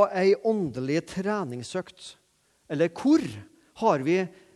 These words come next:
de ulike åndelige treningsøktene våre? Vi har det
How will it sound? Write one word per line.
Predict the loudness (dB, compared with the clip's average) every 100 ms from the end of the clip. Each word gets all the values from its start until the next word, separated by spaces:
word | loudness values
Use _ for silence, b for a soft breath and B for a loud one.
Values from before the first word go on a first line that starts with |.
| -10
de | -6
ulike | -2 -2 -2 -2
åndelige | 0 -2 -2 -4
treningsøktene | -4 -4 -4 -8 -10 -12 -12 -10 -10
våre? | -8 -10 -12 -14 -16 _ _ _ -6
Vi | -2 0
har | 2 2
det | 2